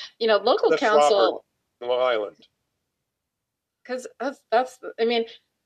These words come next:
Speaker 1: I try cases, I handle cases all over the country and all over the state. I did a ca-, I did a trial in the far reaches of upper New York State.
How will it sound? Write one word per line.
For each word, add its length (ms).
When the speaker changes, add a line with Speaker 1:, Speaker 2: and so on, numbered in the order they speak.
Speaker 1:
I 60
try 240
cases, 760
I 100
handle 280
cases 320
all 180
over 120
the 80
country 560
and 140
all 120
over 160
the 80
state. 420
I 60
did 120
a 40
ca-, 200
I 60
did 140
a 80
trial 680
in 240
the 180
far 240
reaches 400
of 240
upper 580
New 160
York 480
State. 440